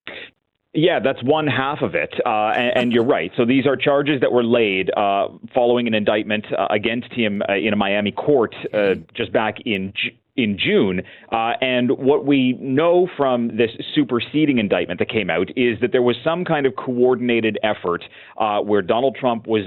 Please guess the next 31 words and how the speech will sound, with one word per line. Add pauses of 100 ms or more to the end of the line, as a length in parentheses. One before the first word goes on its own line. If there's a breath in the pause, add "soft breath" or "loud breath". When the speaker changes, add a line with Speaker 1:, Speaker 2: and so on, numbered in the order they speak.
Speaker 1:
allegedly
leading
a
kind
of
effort
here (140)
to (300 loud breath)
tamper
with (100)
security (200 loud breath)
or
surveillance
systems
in
and
around
Mar-a-Lago,
asking
a
staff
member (200 loud breath)
to
possibly
delete (100)
footage.
Uh,
and
it's
important
because